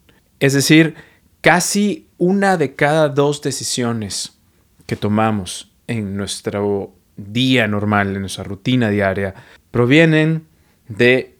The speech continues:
procesos neuronales automáticos que operan, viven y prosperan debajo de nuestra conciencia. Y esto es revelador,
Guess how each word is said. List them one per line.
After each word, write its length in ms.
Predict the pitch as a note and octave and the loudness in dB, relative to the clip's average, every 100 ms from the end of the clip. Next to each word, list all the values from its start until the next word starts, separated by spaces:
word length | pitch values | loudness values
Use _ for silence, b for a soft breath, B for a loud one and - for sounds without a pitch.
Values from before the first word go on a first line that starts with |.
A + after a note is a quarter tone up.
| _ _ | _ _
procesos 840 | A2+ G#2 - C#3 C#3 C#3+ C#3 - - | -2 -2 2 2 4 0 0 -4 -8
neuronales 1200 | B2 G#2+ G#2+ G#2 G#2 A#2 B2+ B2+ C3 B2 - _ | -4 0 0 2 2 4 4 2 0 0 -8 _
automáticos 1400 | A#2+ A2 G#2 - G2+ A#2 B2 C3 B2 B2+ B2+ A#2+ - - | -2 0 -2 -4 0 2 0 -2 -2 0 0 0 -10 -14
que 120 | - | -10
operan, 760 | G2 - D3+ D#3+ D#3+ B2+ G2+ - b - | -10 -2 4 6 6 4 0 -6 b -18
viven 800 | G#2 A2+ D3+ E3 C#3 A2 G2 _ _ | -8 -2 2 2 2 0 -2 _ _
y 140 | - A#2+ | -10 -6
prosperan 880 | A2+ G#2+ - - E3+ E3+ B2+ F#2+ - _ _ _ _ _ | -2 -2 -2 2 4 4 2 -2 -10 _ _ _ _ _
debajo 540 | G2 G#2+ A2 A#2 - A2 | -4 2 2 2 0 -4
de 60 | |
nuestra 300 | G2 F2+ G2 | -4 -6 -8
conciencia. 640 | - F#2+ - - - - _ _ _ _ _ - | -8 -10 -10 -10 -12 -14 _ _ _ _ _ -6
Y 180 | A#2 | 2
esto 400 | B2+ C3 D3+ D#3 D#3 B B | 2 2 2 2 -2 B B
es 360 | - B2 - - | 0 0 0 -10
revelador, 1080 | - G#2 - B2+ C3+ B2 G2+ G2 A2 B2+ D3 | -14 -6 2 4 4 4 2 2 2 2 -2